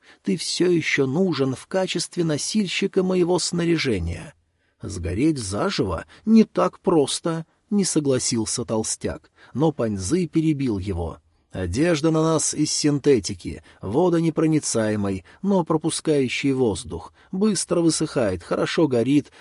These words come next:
плохо мокнет и легко загорится даже без спирта. Твой вариант невозможен».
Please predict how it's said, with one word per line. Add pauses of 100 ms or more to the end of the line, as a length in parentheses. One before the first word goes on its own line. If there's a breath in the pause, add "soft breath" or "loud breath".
(120)
плохо
мокнет (200 loud breath)
и
легко
загорится
даже
без
спирта. (260 loud breath)
Твой
вариант
невозможен».